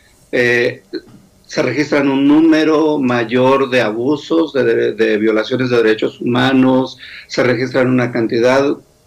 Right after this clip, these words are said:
la, quizá la cantidad más amplia de desapariciones que tienen que ver con asuntos, eh,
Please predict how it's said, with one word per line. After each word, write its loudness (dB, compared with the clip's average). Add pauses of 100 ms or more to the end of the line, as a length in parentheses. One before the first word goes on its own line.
(240)
la, -6 (120)
quizá -6
la 0
cantidad -2
más -2
amplia 0
de 0 (420)
desapariciones 0
que -4
tienen -4
que 0
ver 0
con 0 (400)
asuntos, 0
eh, 0